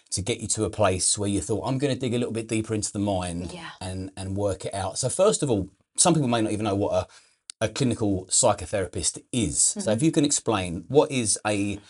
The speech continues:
Speaker 1: clinical psychotherapist?
Speaker 2: I think a lot of people think it's counselling and it's not.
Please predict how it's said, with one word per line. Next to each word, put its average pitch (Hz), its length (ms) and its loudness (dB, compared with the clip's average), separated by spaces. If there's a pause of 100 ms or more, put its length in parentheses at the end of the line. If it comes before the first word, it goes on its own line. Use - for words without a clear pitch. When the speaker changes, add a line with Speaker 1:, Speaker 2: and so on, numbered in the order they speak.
(260)
Speaker 1:
clinical 131 380 2
psychotherapist? - 800 -4 (600)
Speaker 2:
I 262 60 0
think 311 180 4
a 339 80 2
lot 359 160 8
of 330 60 0
people 294 240 -4
think 240 260 -2
it's - 140 -6
counselling 190 540 -2
and 160 80 -6
it's - 160 -4
not. 165 400 0